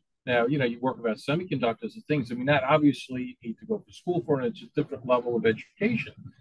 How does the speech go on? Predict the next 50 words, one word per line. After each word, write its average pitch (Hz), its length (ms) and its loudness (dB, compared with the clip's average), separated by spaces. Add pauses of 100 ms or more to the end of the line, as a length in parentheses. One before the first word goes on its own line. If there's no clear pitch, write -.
(140)
But 120 80 8
I 120 80 6
think - 220 0
we 147 120 8
have 147 200 4
to 135 80 -18
get 117 200 0
back 120 220 2 (180)
to 113 140 0
basics. - 560 -2 (480)
And 113 380 -4
you 123 100 -2
just - 280 -2
see 143 180 8
what, 123 240 8 (520)
what 156 140 -4
this 170 140 -2
country 185 460 0
did 165 240 4
in 143 120 6
World 151 280 6
War 131 200 -4 (180)
Two, 143 300 2
the 110 60 -8
production, - 640 0
which - 180 -12
is 113 120 -18
why 170 240 4 (100)
we 160 240 0
in 135 60 -2
our 131 220 2
islands 127 260 -4
won 147 160 -2
the 123 160 -14
war. 190 260 0 (600)
We 208 120 4
don't 208 180 6
have 202 220 2
that, 95 140 -12 (140)
but - 200 -20
we 160 100 -8
have 170 140 -6
to 147 80 -8
get - 160 -14
back 131 220 -10
to - 40 -10
that, - 120 -14 (140)
in 98 60 -16
my 101 80 -12
view. - 80 -16